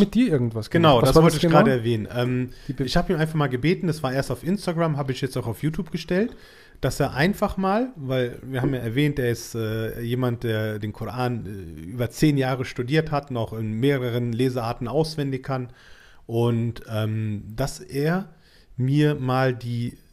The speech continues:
Speaker 2: islamische Perspektive aus dem Koran über den, ähm, über den Sport nahebringt. Und dann hat er einfach, ich will jetzt gar nicht dem Video vorweggreifen, das kann man bei mir auf dem Kanal einfach sich angucken,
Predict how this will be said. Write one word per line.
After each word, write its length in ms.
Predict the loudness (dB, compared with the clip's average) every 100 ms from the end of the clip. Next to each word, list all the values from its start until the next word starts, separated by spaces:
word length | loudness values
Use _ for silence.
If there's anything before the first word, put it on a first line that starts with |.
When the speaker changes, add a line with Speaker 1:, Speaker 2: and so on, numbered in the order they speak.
| -20 -20 -12
Speaker 2:
islamische 640 | -10 -6 -4 -2 0 -2 -2
Perspektive 640 | -2 -2 -6 -4 -2 -2
aus 120 | -4
dem 160 | -6 -6
Koran 540 | -6 -6 -2 -2 -2
über 200 | -4 -4
den, 280 | -2 -4 -4 -6
ähm, 560 | -6 -4 -4 -4 -6 -8 -10 _ -18
über 140 | -8 -4
den 160 | -2
Sport 380 | -4 -2 0 0
nahebringt. 480 | -4 -6 -6 -8 -6
Und 60 | -4
dann 120 | -2
hat 160 | -2
er 80 | 0
einfach, 260 | 0 -2 -6
ich 80 | -2
will 120 | -2
jetzt 160 | 0
gar 120 | 0 -2
nicht 180 | -2 -4
dem 160 | -4
Video 220 | -2 -2 -2
vorweggreifen, 680 | -2 -4 -2 -4 -4 -4
das 140 | -8 -6
kann 140 | -4
man 180 | -2 -4 -8 -20 -20 -12 -4
bei 100 | 2
mir 140 | 4
auf 80 | 4
dem 80 | -2
Kanal 280 | 0 0
einfach 280 | 0 -4 -8
sich 180 | -10 -8
angucken, 640 | -4 -4 -4 0 2 2